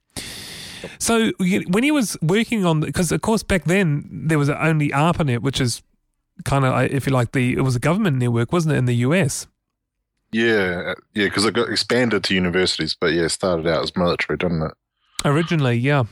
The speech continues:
Speaker 1: And then
Speaker 2: Yeah.
Speaker 1: eventually, uh, it, it's what became, as they grew it, what became the internet. And so he was working on this, this project, and he, uh, well, his own project, if you like,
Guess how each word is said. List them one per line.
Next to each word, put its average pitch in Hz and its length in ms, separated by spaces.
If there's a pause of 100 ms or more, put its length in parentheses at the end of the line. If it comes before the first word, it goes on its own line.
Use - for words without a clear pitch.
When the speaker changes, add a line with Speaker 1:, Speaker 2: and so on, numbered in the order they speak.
Speaker 1:
And 139 160
then 147 100
Speaker 2:
Yeah. 135 80
Speaker 1:
eventually, 135 520
uh, 131 200 (100)
it, 135 260
it's - 320
what - 300 (200)
became, 139 540
as 120 140
they 127 120
grew 123 260
it, 110 120
what 131 180
became 127 320
the 127 120
internet. 147 320 (920)
And 170 380 (100)
so 190 160
he 190 140
was 254 160
working 190 340
on 156 160
this, - 240 (220)
this 127 260
project, 147 540
and 139 340
he, 143 400
uh, 135 200 (880)
well, 127 240
his 127 160
own 139 300
project, 117 420
if 117 120
you 117 60
like, 135 320